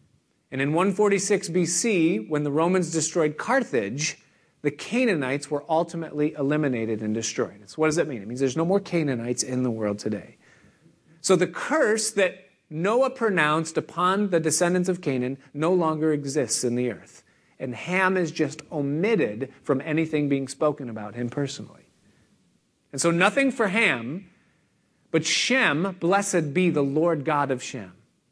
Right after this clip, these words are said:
Noah pronouncing upon the descendants of Shem that it will be through them that the blessed Lord will be manifested and revealed. And thus through the descendants of Shem will be Abraham, Isaac, Jacob, David, ultimately Jesus Christ.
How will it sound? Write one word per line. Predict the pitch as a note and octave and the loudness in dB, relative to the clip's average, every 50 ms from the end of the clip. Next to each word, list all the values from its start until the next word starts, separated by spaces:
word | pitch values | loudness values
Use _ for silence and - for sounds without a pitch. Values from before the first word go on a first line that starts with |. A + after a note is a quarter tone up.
| _ _ _ _ _ _ _ _ _ _ _ _ _ _ _ _ _ _ _ _ G3 F#3 - | _ _ _ _ _ _ _ _ _ _ _ _ _ _ _ _ _ _ _ _ -20 -12 -4
Noah | D#3+ F3+ G#3 A3 A3+ A3 | 0 2 2 2 2 0
pronouncing | A3 G#3 G3+ G3 F#3+ G3 G#3+ A#3+ A#3+ A#3 C4 A#3 | 0 0 2 4 4 4 4 2 2 0 0 0
upon | G#3+ G3+ - G#3 G3+ G3 | 0 0 0 0 2 2
the | F#3 E3 | 2 2
descendants | D3+ D3+ - - G3 G3 G#3 A#3 A#3+ A3 - | 2 0 2 2 2 2 4 2 2 0 -2
of | - - F3+ E3+ D3 | -2 -2 -2 -2 -2
Shem | - - - F#3 E3 C#3 A2+ G2 F#2+ G2+ A#2+ - _ _ _ _ _ _ _ _ _ _ _ | -4 -2 0 0 2 2 0 -2 -4 -10 -14 -16 _ _ _ _ _ _ _ _ _ _ _
that | - C#3 | 0 0
it | D#3+ D#3+ | 2 2
will | D3 C3+ | 0 0
be | A#2+ D#3+ F#3+ F#3 | 2 2 2 2
through | F3+ - F#3+ E3+ D3 | 0 0 0 0 2
them | D3 E3+ D#3 C3+ B2 A#2+ | 2 0 0 -2 -2 -2
that | B2+ A#2+ | -4 -2
the | - B2 | -4 -6
blessed | A#2 - C3+ C#3 D#3 D3 - - D3+ C3+ | -4 -2 0 0 0 0 0 -2 -2 -2
Lord | C3 C3 C#3 C#3 B2 A2+ A2 | 0 0 2 2 2 0 0
will | A2 G#2 | -4 -2
be | G#2+ A#2 A2+ | -2 -2 -2
manifested | A2+ A#2 A#2 A2+ A2 G#2 - G#2 G2+ F#2+ - - - G2+ | 0 -2 -2 -2 -4 -6 -6 -6 -4 -4 -4 -2 -2 -4
and | - G2 | -4 -4
revealed. | G2+ G2+ G2 A2 G2 F#2+ - - _ - _ _ _ _ _ _ _ _ _ _ _ _ _ _ - | -6 -8 -6 -8 -10 -10 -12 -18 _ -20 _ _ _ _ _ _ _ _ _ _ _ _ _ _ -8
And | B2+ C3+ | -2 0
thus | D#3+ D3 C#3 - | 2 2 2 0
through | - E3+ D#3+ | 2 2 2
the | D3 D3+ | 2 2
descendants | C3 C#3 B2+ - - E3 D#3+ E3 E3 D#3+ D#3 | 2 2 0 2 2 2 2 2 0 0 -2
of | D#3 C#3 | -4 -6
Shem | - - E3 D3 D3+ E3+ | -4 -2 0 0 2 2
will | D#3+ C#3 | 2 2
be | C3 C3 B2+ | 0 0 0
Abraham, | B2+ B2+ C#3+ C#3+ D3 C3+ C#3+ D3 D3+ E3 F#3+ G3+ - - _ _ _ | 0 0 2 2 0 -2 -2 -4 -6 -6 -8 -10 -12 -14 _ _ _
Isaac, | A#2 A2+ C3 C#3 C#3+ D#3+ D#3+ D#3+ | -4 -2 0 2 2 0 -2 0
Jacob, | - C#3+ C3+ C3 - E3+ F3 F#3 F3+ D3 | 0 0 0 2 0 -4 -4 -4 -4 -2
David, | C3 B2+ B2+ B2+ C#3 D#3+ F3 F3+ E3+ | 0 2 2 2 2 0 -2 -2 -2
ultimately | - B2+ C3 - - D3 C#3 C3 C#3 C#3+ D3 D3+ | -2 -2 -2 -2 -2 -6 -6 -4 -4 -2 -2 -2
Jesus | C#3 C3 B2+ A#2+ B2 B2 - | -2 -2 -4 -2 -2 -4 -4
Christ. | - - A#2+ F#2 F#2+ - - - - _ | -4 -8 -8 -8 -8 -14 -20 -20 -20 _